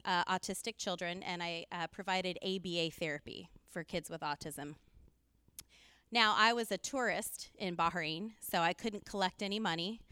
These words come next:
and, uh, this family was not very well off, so I offered my assistance in helping Khalifa. So I went over to the house twice a week, um, taught him sign language.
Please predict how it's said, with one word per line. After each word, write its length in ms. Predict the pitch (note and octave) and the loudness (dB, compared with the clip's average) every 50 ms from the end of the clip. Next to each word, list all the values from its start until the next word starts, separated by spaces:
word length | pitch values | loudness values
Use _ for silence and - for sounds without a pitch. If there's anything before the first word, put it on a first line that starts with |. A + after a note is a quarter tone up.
| - - - - - - _ | -20 -20 -20 -20 -20 -12 _
and, 420 | - G3+ F#3+ F3+ F3+ F3+ F3+ F3+ - | 0 2 2 4 4 2 0 0 2
uh, 140 | F#3 F3+ F3 | 2 2 2
this 240 | F3 F#3+ F#3+ - | 2 0 -2 -4
family 360 | - G#3+ F#3+ F#3+ F#3+ G3 F#3+ F#3 | -4 -6 -6 -6 -6 -8 -8 -8
was 200 | F#3 F#3 F#3 - | -8 -8 -8 -6
not 300 | F3+ F3 E3+ F3 - - - - - | -6 -4 -4 -4 -4 -6 -10 -18 -12
very 280 | G3 F3+ F#3+ F3+ F#3 F3+ | -6 -4 -2 0 0 0
well 240 | F3 E3+ E3 D#3+ D#3 | 0 0 0 2 2
off, 340 | D3+ D3+ D3+ - - - - - | 2 2 0 0 -4 -12 -18 -16
so 180 | - - - G#3+ | -10 -4 0 4
I 140 | G3 F#3+ F#3+ - | 4 4 4 4
offered 340 | G3 F#3+ F#3+ - G#3+ G3 | 4 2 2 2 -2 -4
my 140 | F#3+ F3+ F3 | -2 -2 -2
assistance 680 | F3 F3 - - F#3+ - - - E3 D#3 F3 - - - - | -2 -2 -2 -2 -4 -4 -4 -4 -4 -4 -4 -6 -8 -8 -6
in 120 | F#3 F3 | -6 -6
helping 640 | - - F3+ D#3+ - - E3+ E3 E3 E3+ F3 E3 - - - _ _ _ | -2 -2 -2 -2 -2 -2 -4 -4 -4 -4 -6 -8 -12 -16 -20 _ _ _
Khalifa. 520 | - - F#3 E3+ E3 D#3+ - - - - - - - | -6 -4 -2 -2 -2 -4 -6 -8 -10 -10 -12 -14 -18
So 180 | - - - F3+ | -12 -6 -4 -2
I 100 | E3+ F3+ | -2 -2
went 160 | F3 F#3+ F3+ | -2 -4 -6
over 160 | F3+ F3+ G3 | -6 -6 -6
to 140 | F#3+ - G#3+ | -8 -6 -6
the 80 | G#3 G3 | -4 -2
house 300 | F#3 F#3+ F#3 F#3 - - | -2 -2 -2 -2 -4 -6
twice 280 | - E3+ E3+ F3 - | -6 -4 -4 -4 -4
a 60 | - | -6
week, 380 | F3 G3 B3 D4+ D#4+ - - - - - - - - - - - - | -4 -2 -2 -2 -2 -6 -12 -20 -20 -20 -20 -20 -20 -20 -20 -8 -2
um, 520 | - F#3 F3+ F3 F3 F3 F3 E3+ E3+ E3 - | 2 4 4 4 4 4 4 2 0 -2 -6
taught 200 | - - F#3+ E3+ | -2 0 2 2
him 100 | D#3 D#3+ | 2 0
sign 320 | E3 - C4 C4 C4+ C4+ C4+ | -2 0 2 2 4 4 2
language. 640 | C4 B3+ B3+ B3 B3+ B3 A#3+ A#3 A3+ G#3+ - - | 0 0 0 0 0 0 2 2 0 -2 -4 -6